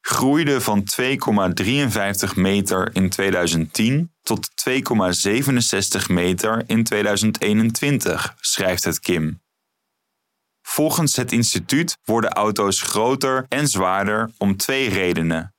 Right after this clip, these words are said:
Om te beginnen worden ze vaker uitgerust met extra's als krachtigere motoren of meer beenruimte. Daarnaast elektrificeert het Nederlandse wagenpark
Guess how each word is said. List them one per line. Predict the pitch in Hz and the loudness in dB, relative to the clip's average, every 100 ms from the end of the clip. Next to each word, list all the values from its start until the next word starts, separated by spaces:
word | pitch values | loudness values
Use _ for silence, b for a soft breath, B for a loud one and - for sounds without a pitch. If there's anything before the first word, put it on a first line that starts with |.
| _ _ - | _ _ -6
Om | 120 | -2
te | 123 123 | -2 -2
beginnen | 123 - 170 107 113 - | -4 -2 0 0 -2 -6
worden | - 117 117 | -2 0 2
ze | 117 98 | 0 0
vaker | 104 117 131 - | 0 0 -2 -2
uitgerust | 92 98 - 107 107 113 | 0 0 0 0 0 0
met | - 92 | -2 -2
extra's | - 98 - - 98 104 123 - - | -2 -4 -2 -2 -2 0 -2 -4 -4
als | 95 95 - | -2 -2 -2
krachtigere | 117 117 - 104 - 101 98 92 | -2 -2 -2 -2 0 0 2 2
motoren | 90 85 - 123 135 127 135 135 - | 0 0 0 2 2 2 -2 -6 -4
of | 156 - - | -2 -2 -2
meer | 98 104 | 0 0
beenruimte. | 98 131 107 85 82 85 87 87 - _ _ _ _ | 0 0 0 0 -2 -2 -4 -6 -10 _ _ _ _
Daarnaast | - 95 92 98 117 - - - | -4 -2 0 0 -2 -4 -8 -6
elektrificeert | 110 113 117 123 110 104 - 113 127 139 | -2 -2 -2 -4 -2 -2 0 0 0 -2
het | 117 | -2
Nederlandse | 101 107 104 104 107 - 110 | 0 0 2 0 0 0 2
wagenpark | 113 117 117 - 90 - - - | 2 0 -2 -2 -2 -2 -6 -14